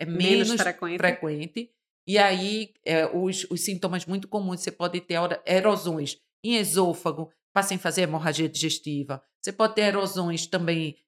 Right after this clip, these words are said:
Speaker 1: na parte de brônquios. Você pode fazer pneumonia intersticial, fazer uma sara no pulmão.
Speaker 2: Isso,
Speaker 1: Você
Speaker 2: insuficiência
Speaker 1: po-,
Speaker 2: renal, né?
Speaker 1: insuficiência renal. Diz que as próprias, essas alterações de proteína jogada no, no organismo, as citocinas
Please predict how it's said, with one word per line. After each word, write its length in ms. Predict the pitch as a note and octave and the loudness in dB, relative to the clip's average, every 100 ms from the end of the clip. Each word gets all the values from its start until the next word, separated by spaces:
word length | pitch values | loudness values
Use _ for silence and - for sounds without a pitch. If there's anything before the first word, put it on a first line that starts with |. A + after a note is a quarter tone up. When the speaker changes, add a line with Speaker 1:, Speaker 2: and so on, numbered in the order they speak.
| - | -2
Speaker 1:
na 140 | E3+ | -2
parte 240 | E3 F#3 F3+ | 0 -2 -2
de 80 | |
brônquios. 720 | D3 D3 E3+ E3+ D#3+ E3+ E3 - _ _ | -4 0 0 0 -2 -4 -6 -8 _ _
Você 100 | A#3 | -2
pode 200 | A3 G#3+ | 2 2
fazer 220 | G#3 F#3 | 2 -2
pneumonia 480 | F3+ F#3 F3+ F3+ E3 | -2 -4 -4 -4 -4
intersticial, 640 | E3+ F3 - F3+ - E3+ | -2 -4 -4 -4 2 2
fazer 240 | G#3+ G3 G3 | 2 -4 -4
uma 140 | F#3+ | -4
sara 720 | F#3 - - E3 D#3 D#3 D#3 - | -2 -2 4 6 6 2 0 -6
no 120 | D#3+ | -8
pulmão. 320 | D#3+ D3+ D3 G3 | -8 -8 -6 -4
Speaker 2:
Isso, 220 | D#3+ C#3 | -4 -6
Speaker 1:
Você 80 | A3 G#3+ G#3+ | -8 -4 0
Speaker 2:
insuficiência 340 | A3 G#3 G3+ G3 | 2 2 0 -2
Speaker 1:
po-, 40 | |
Speaker 2:
renal, 280 | F#3+ F#3 F3 | 0 0 2
né? 60 | F3 | 2
Speaker 1:
insuficiência 600 | F3 E3+ F#3 G3+ F#3+ F#3 | 2 2 0 0 0 0
renal. 420 | F3+ F3+ D#3 D#3+ | 0 -2 -2 -2
Diz 160 | F#3 F#3+ | -4 -2
que 100 | G3 | -2
as 100 | G3+ | 0
próprias, 460 | G#3+ A3+ C#4+ - _ _ _ | -2 -2 -2 -6 _ _ _
essas 460 | F3 F#3+ F#3 F3+ - | -2 0 0 -2 0
alterações 680 | - F#3 F#3 F#3 F#3 F3 D#3+ | 0 2 2 0 0 -2 -4
de 80 | D#3 | -8
proteína 480 | - D3 F#3 E3 E3+ | -6 -4 -2 -4 -4
jogada 680 | F#3 G3 D3+ E3 G3 A3 | 0 0 2 4 4 4
no, 340 | G3 F#3+ F3 D#3 | 0 0 -2 -2
no 80 | E3+ | -2
organismo, 460 | E3 E3+ D#3 D#3 | -2 -4 -4 -4
as 80 | E3 | -4
citocinas 840 | - F#3+ - E3+ - F#3 G3+ G3 | -2 -2 -4 -4 -4 -4 -4 -6